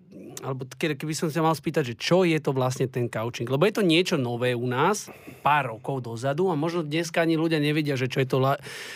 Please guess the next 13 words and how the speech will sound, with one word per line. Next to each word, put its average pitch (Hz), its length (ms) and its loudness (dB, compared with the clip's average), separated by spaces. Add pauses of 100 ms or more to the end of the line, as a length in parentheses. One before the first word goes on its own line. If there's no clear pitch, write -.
lebo 175 360 2
veľa 214 240 4
poznáme, 202 340 0
že 160 100 0
life 147 340 2
coaching, 135 440 -4
že 123 120 -4
ja 170 100 0
som 214 160 -4
taký, 175 260 -6
že 143 140 -4 (180)
lifestyleový 160 800 -2
coach. 123 500 -4